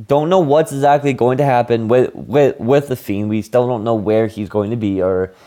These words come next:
or how he's go-, going to make his return, but we don't know where. But hey,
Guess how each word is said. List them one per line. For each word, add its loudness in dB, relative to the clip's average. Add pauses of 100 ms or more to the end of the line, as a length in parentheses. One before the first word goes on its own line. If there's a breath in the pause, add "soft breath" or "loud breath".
(320 loud breath)
or -8
how -2
he's -8
go-, -4 (220)
going -2
to -16
make -6 (140)
his -6
return, -8
but -2
we -6
don't 0
know 2
where. 0 (560)
But -2
hey, -4